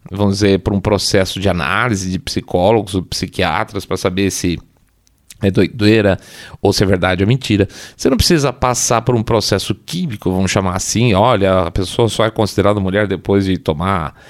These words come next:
X hormônios, não, não existe nada disso. Você não precisa tirar o seu lá embaixo pra se tornar mulher, você não precisa fazer nenhum tipo de operação pra se tornar mulher. Pra um homem ser mulher, ou seja, um trans,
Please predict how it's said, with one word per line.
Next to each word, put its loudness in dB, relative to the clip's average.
X 0
hormônios, 2
não, 0
não 0
existe 0
nada 0
disso. 0
Você 0
não 2
precisa 2
tirar 2
o 4
seu 0
lá 2
embaixo 0
pra -2
se -8
tornar 0
mulher, 2
você -6
não -2
precisa -4
fazer -2
nenhum -2
tipo -2
de 2
operação 0
pra 0
se -4
tornar 0
mulher. 0
Pra 4
um 6
homem 4
ser 0
mulher, 2
ou 0
seja, -2
um -8
trans, 0